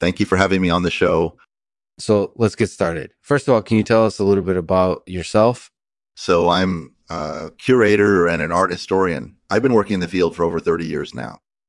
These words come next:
Speaker 2: That's amazing. So, what would you say is the key to becoming a great connoisseur?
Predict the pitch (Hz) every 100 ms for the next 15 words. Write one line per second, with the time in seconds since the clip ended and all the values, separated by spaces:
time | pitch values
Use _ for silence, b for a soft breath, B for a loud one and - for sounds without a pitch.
0 | _ - 95 - 90 87 87 80 - _
1 | - 117 104 95 - 113 127 120 113 -
2 | 117 110 95 87 90 - 110 104 87 85
3 | 90 - 92 92 90 87 92 87 - 92
4 | 85 - 90 95 95